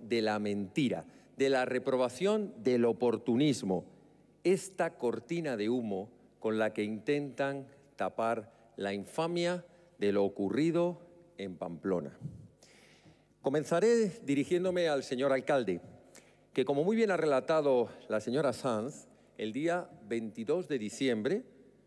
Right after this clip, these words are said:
despertó de su asiento, como pudimos ver en el vídeo, y sin haber visto nada, porque yo le daba la espalda, se levantó muy solemne y dijo: "Que se repruebe al señor Ortega Smith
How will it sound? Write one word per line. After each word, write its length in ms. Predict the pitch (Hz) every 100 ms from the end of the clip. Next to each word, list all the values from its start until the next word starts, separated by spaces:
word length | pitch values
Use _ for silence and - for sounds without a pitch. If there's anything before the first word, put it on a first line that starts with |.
| _ _ _ _ -
despertó 600 | 135 - 127 - 170 - - - - _ _ _ _ _ _ _ _ _
de 160 | 87 95
su 120 | 98
asiento, 580 | - 170 180 175 185 185 _ _ -
como 200 | 92 -
pudimos 340 | 104 120 110
ver 140 | 110
en 100 | 131
el 100 | 139
vídeo, 340 | 104 117 123 127 - -
y 80 |
sin 160 | 131 135
haber 180 | 165 202
visto 300 | 185 - 156
nada, 280 | 175 135 95
porque 240 | 101 101
yo 100 | 110
le 80 | 120
daba 200 | 98 131
la 80 | 160
espalda, 480 | - 113 110 123 - - - _
se 200 | - -
levantó 720 | 113 110 113 110 151 156 165 - - - - - - -
muy 140 | - 233
solemne 760 | - 127 123 123 127 175 208 - - -
y 100 | 117
dijo: 540 | 120 - - 101 85 - - _ _ _ _ _ -
"Que 100 | 101
se 180 | - 110
repruebe 560 | 120 - 165 190 180
al 140 | 175 165
señor 380 | - 151 185 170
Ortega 440 | 147 - 180 156
Smith 380 | - 156 233